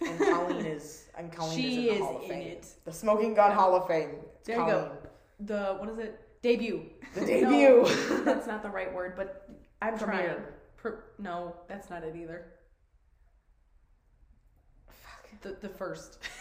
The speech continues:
Speaker 1: The first.
Speaker 2: <laughs> The O G.
Speaker 1: The O G.
Speaker 2: Anyways.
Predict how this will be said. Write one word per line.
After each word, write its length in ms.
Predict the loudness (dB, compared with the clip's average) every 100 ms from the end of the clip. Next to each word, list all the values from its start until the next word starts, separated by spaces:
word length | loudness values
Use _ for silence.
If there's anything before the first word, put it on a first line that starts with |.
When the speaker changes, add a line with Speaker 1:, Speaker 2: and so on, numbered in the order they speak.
| -10
Speaker 1:
The 60 |
first. 920 | 6 10 10 10 8 8 6 2 0 -4
Speaker 2:
<laughs> 20 | -6 -6 -12 -12 -16 -20 -20 -20 -20 _ _ _ _ _ -4
The 100 | -2
O 80 | -2
G. 320 | -4 -6 -10 -12
Speaker 1:
The 140 | -6
O 140 | -4
G. 340 | -4 -8 -12 -18 -20 _ _ _ _ _ _ _ _ _
Speaker 2:
Anyways. 340 | -10 -8 -10